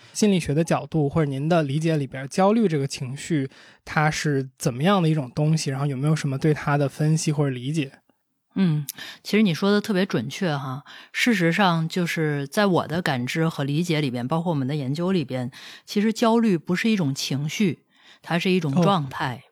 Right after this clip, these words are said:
Speaker 2: 就像我们经常说的“我愤怒，我忧伤”，这其实都是一种非常典型的负面的情绪。我快乐，我喜悦，这是正面的情绪。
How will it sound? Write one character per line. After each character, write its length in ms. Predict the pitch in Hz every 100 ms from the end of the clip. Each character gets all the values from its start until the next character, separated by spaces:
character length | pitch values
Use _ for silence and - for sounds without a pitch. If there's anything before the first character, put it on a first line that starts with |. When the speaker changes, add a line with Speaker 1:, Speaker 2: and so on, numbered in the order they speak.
| _ _
Speaker 2:
就 160 | 208 190
像 220 | 190 185
我 80 | 151
们 100 | 160
经 160 | 202
常 220 | 185 156
说 240 | 160 175 175
的 240 | 156 123 - _ -
“我 120 | 151
愤 320 | - 233 170
怒， 160 | 151 143 - _ - - -
我 160 | 160
忧 240 | 165 196 214
伤”， 380 | - 190 196 202 _ _ - _
这 160 | - 208
其 180 | - 190
实 160 | 208
都 160 | 202 214
是 140 | 196
一 100 | 180
种 300 | 160 139 131 135
非 140 | 208
常 200 | 175 170
典 240 | 185 151
型 240 | 151 156 165
的 160 | 190
负 220 | 165 - 208
面 220 | 196 156
的 80 | 143
情 280 | - 139
绪。 280 | 143 180 135 _ _ _ - - - _
我 140 | 160 147
快 340 | - 220 175
乐， 300 | 156 147 107 - _ - - -
我 140 | 175
喜 380 | 202 - 139 131
悦， 280 | 180 165 -
这 100 | -
是 160 | 170 160
正 220 | 196 240
面 180 | 185 156
的 80 | 147
情 280 | - 131 139
绪。 320 | 175 139